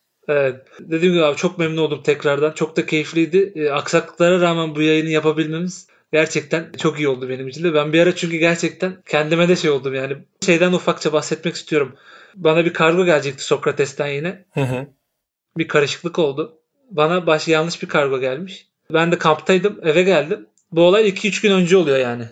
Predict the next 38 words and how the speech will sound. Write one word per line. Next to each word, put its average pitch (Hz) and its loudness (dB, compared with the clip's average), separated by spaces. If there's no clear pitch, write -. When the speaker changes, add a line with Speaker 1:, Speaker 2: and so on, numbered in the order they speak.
Speaker 2:
Hı 143 -4
hı. 131 0
Speaker 1:
Ben 151 0
cumartesi 165 0
günü 160 0
aldım 131 0
kargoyu. 139 2
Cuma 151 0
günü 156 -4
mü 156 -6
ne 151 -2
gelmiş? 147 -6
Bir 214 4
açtım. 180 0
Çok - -14
alakası 185 2
olmayan 190 2
bir 180 -4
şey, - -4
anlamadım. 185 -2
Sonra 202 -2
bir 214 -6
poster 226 0
çıktı - -6
içinden. 165 -6
İnanılmaz 185 2
hoşuma 147 -2
gitti. 139 -6
Hayatımdaki 180 2
şu 190 2
ana 180 2
kadar 180 0
belki 165 -2
de 180 4
en 185 0
anlamlı 160 -2
karışıklık 160 -2
oldu. 151 -2